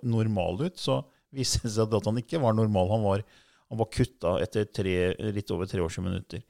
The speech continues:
Det er beklagelig, så, men essensen av dette intervjuet var jo det at, eh, William, han ser jo farger, og det er sånn, det er på den måten han bruker farver for, for, for kontakt med avdøde. Så når han har en seanse, og han står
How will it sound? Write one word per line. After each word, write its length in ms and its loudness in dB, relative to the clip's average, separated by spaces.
Det 140 4
er 80 4
beklagelig, 480 6
så, 220 0
men 160 2
essensen 640 4
av 160 2
dette 240 -2
intervjuet 460 -2
var 180 4
jo 80 2
det 140 0
at, 180 -6
eh, 220 -2
William, 560 -2
han 180 -4
ser 400 -4
jo 140 -2
farger, 640 -6
og 140 -6
det 80 0
er 100 -8
sånn, 320 -2
det 160 -10
er 80 -6
på 160 -8
den 240 -2
måten 300 -2
han 160 -6
bruker 260 -12
farver 560 0
for, 160 -8
for, 160 -10
for 240 -4
kontakt 460 -2
med 80 2
avdøde. 420 -2
Så 140 -6
når 160 0
han 80 -8
har 140 -2
en 100 -4
seanse, 560 -4
og 400 -2
han 140 -6
står 340 -4